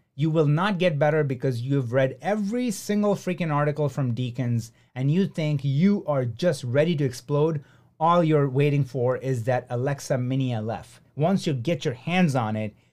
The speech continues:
you are going to make the next movie that's gonna get you an Os-, Oscar. That will not happen. I'm gonna be the first one to tell you. I'm not a naysayer, but here I'm gonna tell you that, like, I'll look you dead in, in your eyes and I'll tell you that will not happen.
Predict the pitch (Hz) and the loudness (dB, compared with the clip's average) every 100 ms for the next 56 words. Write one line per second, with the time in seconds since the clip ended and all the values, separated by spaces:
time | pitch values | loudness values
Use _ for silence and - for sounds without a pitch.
0 | _ _ - 120 127 139 202 208 131 123 | _ _ -6 -2 2 4 6 4 2 -2
1 | - 143 135 127 147 147 143 135 131 120 | -8 -4 -2 0 2 2 0 0 0 -2
2 | 127 131 - 131 127 120 117 117 127 110 | -2 -4 -4 -4 -2 -2 -2 -2 -2 -2
3 | 127 127 120 113 113 113 - _ 131 123 | -2 -2 -4 -4 -4 -6 -10 _ -4 -4
4 | 120 90 76 _ _ _ _ _ 120 113 | -6 -14 -16 _ _ _ _ _ -10 -4
5 | 175 143 139 127 110 101 98 - - _ | -2 0 -2 -2 -6 -10 -16 -18 -20 _
6 | _ 131 139 147 156 139 127 156 151 147 | _ -2 2 2 2 0 0 -2 -2 -2
7 | 117 139 123 110 127 143 165 147 147 160 | -2 -2 0 0 2 2 0 0 0 -2
8 | 190 196 190 _ - 120 151 143 131 131 | -2 -2 -2 _ -10 -4 0 2 2 -2
9 | 120 135 123 107 123 - 131 120 131 131 | -4 -2 -2 -2 -2 -4 -6 -4 0 0
10 | 123 156 151 175 123 147 151 147 120 147 | 0 -2 -2 -2 2 2 2 0 -4 -8
11 | 147 143 135 123 117 113 113 110 110 135 | 0 2 2 0 0 -2 -4 -8 -6 -4
12 | 117 110 - - 123 147 147 139 123 113 | -4 -4 -8 -10 -4 -2 -2 -2 -2 -4
13 | 98 120 - 90 | -6 -10 -10 -12